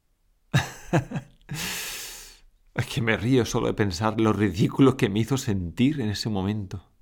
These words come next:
<laughs> Estoy sentado en una barca en medio de la nada con Jesús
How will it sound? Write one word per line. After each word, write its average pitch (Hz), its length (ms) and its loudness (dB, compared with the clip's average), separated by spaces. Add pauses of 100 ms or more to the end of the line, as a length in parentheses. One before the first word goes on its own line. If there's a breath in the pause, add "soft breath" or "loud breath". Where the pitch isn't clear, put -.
(460)
<laughs> - 2500 -10
Estoy - 240 -4
sentado 110 460 0
en 110 80 0
una 107 160 2
barca 120 520 0 (320)
en 98 280 -2
medio 123 400 0
de 107 120 0
la 95 140 -4
nada 104 320 -6
con 85 220 -12
Jesús - 680 -6